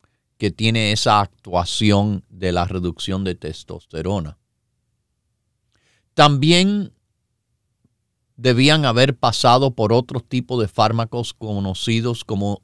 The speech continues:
inhibidores de la vía del receptor de andrógenos,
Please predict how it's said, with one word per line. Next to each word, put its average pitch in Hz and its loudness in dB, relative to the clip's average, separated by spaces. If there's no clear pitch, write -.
inhibidores 117 0
de 123 -2
la 117 6
vía 135 4
del 117 -4
receptor 117 -2
de 117 2
andrógenos, 107 0